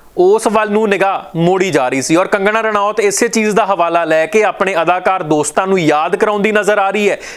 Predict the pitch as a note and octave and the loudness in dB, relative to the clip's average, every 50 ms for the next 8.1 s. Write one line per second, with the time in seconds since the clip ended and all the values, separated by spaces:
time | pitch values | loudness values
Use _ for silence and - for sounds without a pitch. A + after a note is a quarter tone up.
0 | - - F#3+ F3+ D3 D3 F#3 F#3+ G#3 F#3 - - - - - - F#3+ F3+ G#3+ G#3+ | -4 -2 -2 0 2 0 0 0 0 -2 -6 -10 -18 -20 -6 -4 -2 0 0 -2
1 | G#3+ - G#3+ G3 E3+ D#3+ F#3+ G3+ G3 C#3+ - - - - _ - - - - - | 0 0 -2 0 0 -2 -2 -2 -2 -6 -8 -14 -20 -20 _ -20 -20 -20 -20 -20
2 | - - - G3+ G3 G3 F#3+ F#3+ G3 G3 G3 - F#3+ G#3 G#3+ G#3+ - A3 A3+ A3 | -20 -6 -4 -2 -2 0 0 0 -2 -2 0 0 0 0 0 0 0 0 0 0
3 | A3+ A3 A3 - A#3 G3+ F#3 F3+ D3+ E3 E3+ G3 A3+ A#3 A3 F3+ F#3 F#3 F3 F3+ | 0 -2 -2 -2 0 0 0 0 0 0 0 0 0 0 0 2 0 0 0 0
4 | - G3+ F#3+ A3 - A#3+ - G3 G3 F#3+ F3+ G3+ G3+ A#3+ A3+ G#3 F3 G3 F#3+ G3+ | 0 0 0 -2 -4 -4 -2 -2 0 0 -2 0 0 0 0 0 0 0 0 0
5 | F#3+ - - B3 A3 - - A#3 G#3+ - A3 G3+ G3 - F3+ F3 G3 F#3+ - - | -2 -2 -2 -2 -2 0 0 -2 0 2 0 0 2 0 0 0 0 -2 -2 -2
6 | - A3 G#3 G3+ A3 A3+ A3+ G#3+ F#3+ F#3 - G#3+ G3+ G3 - F3+ D#3 D#3+ E3+ E3 | -2 0 2 2 2 2 0 0 -2 -2 -2 -2 -2 0 0 0 0 2 0 0
7 | E3+ F3+ G3+ A3 G#3 F#3+ F#3 F#3 G#3 A#3 B3 G#3+ A3 F3+ E3+ E3+ F#3+ F#3+ G#3 F#3 | 0 0 -2 -2 0 -2 0 0 0 0 0 0 -2 -2 0 -2 0 0 0 -2
8 | D#3 | -2